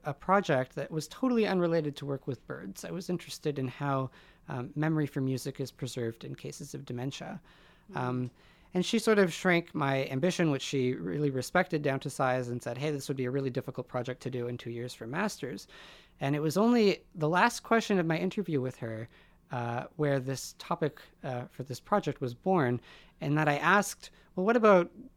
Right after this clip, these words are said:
Speaker 1: beat perception, rhythm perception in other animals?" And she said, "Well, actually, it so happens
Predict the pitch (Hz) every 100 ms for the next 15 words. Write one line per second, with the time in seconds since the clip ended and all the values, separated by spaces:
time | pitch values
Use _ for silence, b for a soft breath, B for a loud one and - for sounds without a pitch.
0 | 190 180 196 175 - 143 - 135 123 151
1 | 160 147 131 123 - 123 123 123 135 208
2 | 269 170 139 - - - - 165 208 294
3 | - 247 - 190 165 147 - 269 240 226
4 | 220 143 139